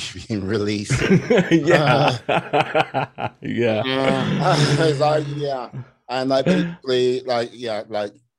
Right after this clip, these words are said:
Speaker 1: get that evil away. Um, like, basically,
Speaker 2: <laughs>
Speaker 1: yeah, to, like, the late, like, great Paul Mooney, uh, to
Speaker 2: Mm-hmm.
Speaker 1: say,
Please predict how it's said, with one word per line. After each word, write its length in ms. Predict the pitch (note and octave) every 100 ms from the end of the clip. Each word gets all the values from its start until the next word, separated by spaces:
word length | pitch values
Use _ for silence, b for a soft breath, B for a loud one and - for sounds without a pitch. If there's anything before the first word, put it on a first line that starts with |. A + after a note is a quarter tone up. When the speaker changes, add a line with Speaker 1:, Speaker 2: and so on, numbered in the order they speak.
| _ _ _
Speaker 1:
get 180 | - G2+
that 220 | G#2 G#2
evil 340 | - G#2 F#2 G2
away. 240 | G2 A2 - B B
Um, 260 | C3+ C#3
like, 220 | C#3 C#3 -
basically, 680 | C#3 C3+ - E3+ C3+ C3
Speaker 2:
<laughs> 100 | C3+
Speaker 1:
yeah, 280 | - C#3 A#2 - - -
to, 280 | B2 B2+ B2+
like, 180 | B2 B2
the 100 | B2+
late, 220 | B2 B2 B2+ - -
like, 260 | A#2+ A2+ G#2+
great 240 | A#2+ B2 -
Paul 340 | - B2+ C3 A#2+
Mooney, 440 | A#2+ D3 C3 F#2 B B B
uh, 220 | G#2+ G#2+ G#2
to 180 | G#2
Speaker 2:
Mm-hmm. 80 | G#2+
Speaker 1:
say, 260 | G#2+ A#2 A2+